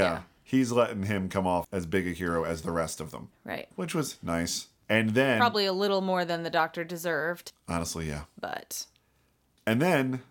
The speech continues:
Speaker 2: just that great line, "Keep watching the skies."
Speaker 1: Such an epic ending.
Speaker 2: Yeah, and then just to send people out in the theater,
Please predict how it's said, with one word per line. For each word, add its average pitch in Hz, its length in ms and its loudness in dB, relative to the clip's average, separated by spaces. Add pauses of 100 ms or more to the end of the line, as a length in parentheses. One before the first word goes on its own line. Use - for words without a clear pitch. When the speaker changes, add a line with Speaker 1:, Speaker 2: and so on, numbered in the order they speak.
(260)
Speaker 2:
just 117 240 2
that 104 300 4
great 90 260 2
line, 92 440 2 (160)
"Keep 113 240 -2
watching 123 340 2
the 117 100 0
skies." 101 1000 0 (420)
Speaker 1:
Such 233 260 -2
an 226 180 -4
epic 226 340 -4
ending. 156 440 -12
Speaker 2:
Yeah, 107 280 4
and 95 240 -2
then 95 140 0
just 90 340 -6
to 95 100 -2
send 101 280 0
people 95 260 0
out 98 120 4
in 98 40 -6
the 87 80 -4
theater, 85 480 -2